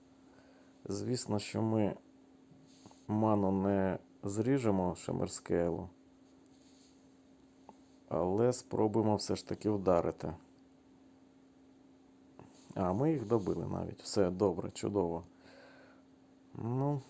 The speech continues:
ельфи врятували. Ой-ой-ой. Ось, ось це мегаміньйон цього Менчерміна. Дуже неприємний.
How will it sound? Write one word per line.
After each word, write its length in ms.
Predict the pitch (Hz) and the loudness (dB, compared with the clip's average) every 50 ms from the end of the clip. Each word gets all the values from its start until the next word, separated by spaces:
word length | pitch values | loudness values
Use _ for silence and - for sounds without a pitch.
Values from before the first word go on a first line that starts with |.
| - - - | -10 -2 4
ельфи 360 | 110 117 120 117 - - 117 | 4 4 4 4 2 0 2
врятували. 1080 | 110 117 117 113 113 - 110 104 101 - - 117 117 120 117 113 110 110 101 101 98 | 4 4 4 4 2 2 0 0 0 0 0 2 2 4 4 4 4 4 4 4 2
Ой-ой-ой. 680 | 95 98 101 104 101 98 101 101 107 120 120 113 107 101 - - - - - - - - - - - - - - - - - - - - - - - - - - - - - - - - - - | 2 2 2 2 2 2 0 0 0 0 0 0 -2 -4 -6 -12 -20 -20 -20 -20 -20 -20 -20 -20 -20 -20 -20 -20 -20 -20 -20 -20 -20 -20 -20 -20 -20 -20 -20 -20 -20 -20 -20 -20 -20 -20 -8 -2
Ось, 480 | 113 127 143 156 170 170 170 151 - - | 2 4 6 6 6 6 4 2 0 -2
ось 180 | 147 - - - | -2 -4 -4 -6
це 400 | - - 143 160 165 175 180 180 156 139 - - - - - - - - - - - - - | -2 2 4 6 8 8 8 6 4 0 -6 -14 -16 -18 -18 -18 -16 -14 -14 -14 -12 -10 -6
мегаміньйон 1000 | 117 120 123 131 135 131 127 120 117 120 117 117 123 120 135 147 151 156 151 | -2 0 2 2 2 4 4 4 4 4 4 4 2 2 2 2 2 2 0
цього 280 | 147 - - 98 107 104 | -2 -2 -2 0 0 2
Менчерміна. 880 | 104 107 107 110 107 - - 104 107 110 107 104 104 95 98 92 90 90 - - - - - - - - - - - - - - - - - - - - - - - - - - - - - - - - - - - - - - - - - - - - | 2 2 0 0 0 0 -2 0 0 2 2 2 2 2 2 0 0 -4 -8 -14 -20 -20 -20 -20 -20 -20 -20 -20 -20 -20 -20 -20 -20 -20 -20 -20 -20 -20 -20 -20 -20 -20 -20 -20 -20 -20 -20 -20 -20 -20 -20 -20 -20 -20 -20 -20 -20 -20 -20 -20 -8 -4
Дуже 500 | 98 107 101 104 120 120 117 104 104 98 | -4 -4 0 2 2 2 4 4 2 2
неприємний. 1120 | 95 95 92 - - 101 98 92 92 92 95 92 92 90 87 85 82 82 - - - - | 2 0 0 0 0 0 0 2 2 2 0 0 -2 -2 -4 -4 -4 -6 -8 -10 -16 -20